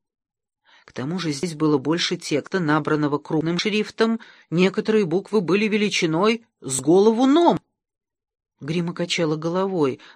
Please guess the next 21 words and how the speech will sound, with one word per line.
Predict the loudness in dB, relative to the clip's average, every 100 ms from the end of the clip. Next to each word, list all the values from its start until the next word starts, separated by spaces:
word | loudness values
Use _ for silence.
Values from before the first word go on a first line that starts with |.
| -6
разумеется, | -4 -2 -2 -2 -4 -8
своей, | -4 0 0 0 0 0 -4 -16 -20 -20 _
пытаясь | -8 -4 -4 -4 -4
хоть | -6 -6
что-нибудь | -8 -6 -4 -2 -4 -6
понять. | -4 -2 -2 -2 -6 -14 _ _ _ _ _ -10
Чтение | -4 -2 0 0 -2
книг | -4 -4 -2 -4 -6 -16 -20 -20 _
не | -2 -2
представляло | -2 -4 -2 0 0 0 0 -2
для | 0 0
нее | 2 2 2
особого | 2 0 2 2 0
труда, | 0 -2 0 0 -2 -10 -20 -20 -10
но | -4 -4
газеты, | 0 0 2 2 2
казалось, | 0 0 0 -2 -4
написаны | -6 -4 -8 -4 -2 0 -2 -6
совершенно | 0 2 2 0 0 -2 -2
иным | -2 0 0
языком. | 0 0 -2 0 -2